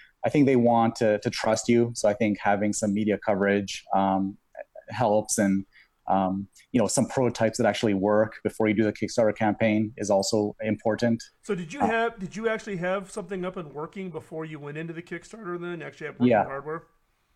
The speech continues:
Speaker 1: We had a working prototypes that demonstrated, uh, the range that we were achieving with the home bases and the iotas.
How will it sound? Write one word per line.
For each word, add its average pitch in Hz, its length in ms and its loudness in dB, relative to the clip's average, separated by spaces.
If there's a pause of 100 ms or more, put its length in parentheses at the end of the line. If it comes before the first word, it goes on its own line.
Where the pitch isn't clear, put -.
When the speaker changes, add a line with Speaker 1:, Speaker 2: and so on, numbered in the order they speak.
(120)
Speaker 1:
We 135 180 6
had 123 260 4
a 113 60 6
working 117 380 2
prototypes 104 640 2
that 101 160 2
demonstrated, 101 720 2
uh, 95 360 2
the 95 140 0
range 104 320 2
that 107 80 2
we 104 80 4
were 101 100 4
achieving 98 520 2
with 98 120 -2
the 98 80 2
home 101 200 2
bases 95 640 2
and 95 160 0
the 98 40 4
iotas. 95 520 4